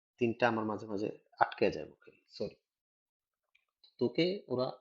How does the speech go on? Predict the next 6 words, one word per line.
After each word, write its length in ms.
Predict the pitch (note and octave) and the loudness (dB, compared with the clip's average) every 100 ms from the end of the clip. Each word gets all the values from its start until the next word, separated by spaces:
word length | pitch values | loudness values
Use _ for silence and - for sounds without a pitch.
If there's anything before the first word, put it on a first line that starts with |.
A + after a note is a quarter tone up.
| _ _ _ | _ _ _
হসপিটালে 420 | B2+ - C#3+ B2+ | -8 -2 0 2
নিয়ে 240 | A2+ C3 C3 | 4 4 4
গেল, 220 | F#2+ A2 - _ _ _ _ _ _ | 0 -4 -10 _ _ _ _ _ _
তোকে 180 | - A2+ | -8 -8
ট্রিটমেন্ট 500 | - A#2 - - D3 | -4 -6 -4 -4 -2
করলো, 420 | - A#2+ F2+ - | 2 2 0 -4